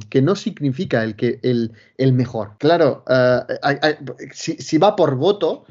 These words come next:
yo entiendo que El infinito en un junco haya segu-, ha-, haya salido segundo, porque la mayoría de escritores habrán leído El infinito en un junco porque ha sido un exitazo. Y también entiendo que salga tanto Almudena Grandes, porque es muy leída,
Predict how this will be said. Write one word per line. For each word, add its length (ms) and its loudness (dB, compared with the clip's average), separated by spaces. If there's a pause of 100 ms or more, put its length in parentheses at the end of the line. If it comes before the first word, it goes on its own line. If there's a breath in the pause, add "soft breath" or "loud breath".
(120)
yo 140 2
entiendo 580 2
que 80 -4
El 80 0
infinito 400 -4
en 60 -4
un 100 -6
junco 420 -6
haya 220 2
segu-, 400 -4
ha-, 200 -2
haya 360 2
salido 320 -6
segundo, 540 -8 (320 loud breath)
porque 340 2
la 140 2
mayoría 480 -4
de 80 0
escritores 500 -2
habrán 240 0
leído 180 4
El 60 2
infinito 320 -2
en 60 -4
un 40 -10
junco 240 -2
porque 200 0
ha 60 0
sido 140 4
un 80 2
exitazo. 800 -4 (380 loud breath)
Y 100 4
también 320 4
entiendo 400 2
que 100 -2
salga 380 0
tanto 320 -4
Almudena 400 -6
Grandes, 600 -10 (140)
porque 200 -2
es 60 0
muy 180 4
leída, 580 0